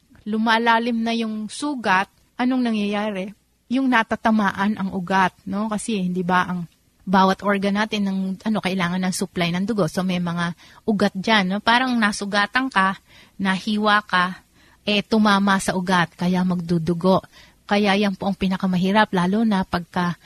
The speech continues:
sobra yan, anong mangyayari? Babagsak ang red blood cells mo at mawawalan ka ng malay, magiging anemic.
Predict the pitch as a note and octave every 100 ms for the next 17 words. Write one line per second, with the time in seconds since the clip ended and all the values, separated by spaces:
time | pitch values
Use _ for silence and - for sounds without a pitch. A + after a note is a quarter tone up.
0 | - - - - A3 G3+ A#3 B3+ G3+ G3
1 | G3 G3+ F#3+ F#3+ F#3+ G3 F#3 E3+ - E3+
2 | E3+ F#3 F3+ - A3 - - E3+ F3 F#3+
3 | F3 E3+ F3+ F3 - B3 B3+ - G#3 G3
4 | - - - - D4 - G#3 F#3 F3 E3+
5 | F3 F3 F3+ F#3 F#3 G3 G#3+ G#3+ G#3 F#3
6 | F3 F3 F#3 F3+ F#3 F3+ F#3 F#3+ F3+